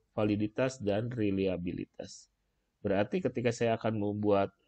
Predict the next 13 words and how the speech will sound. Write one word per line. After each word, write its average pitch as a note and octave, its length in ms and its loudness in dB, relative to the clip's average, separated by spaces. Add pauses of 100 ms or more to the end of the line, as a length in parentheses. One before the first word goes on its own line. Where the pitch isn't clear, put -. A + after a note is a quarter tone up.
eh, G2 720 0
uji G2+ 640 0
selanjutnya, G#2+ 800 0 (400)
yang G#2 240 -4
tadi B2 320 0
nggak F#2 80 2
usah F#2 240 -2
di-, F#2+ 400 -4
dihitung G2+ 400 -4
lagi A2+ 260 0
karena G2+ 300 -4
dianggap F#2 480 -4 (400)
tidak, F2+ 400 -2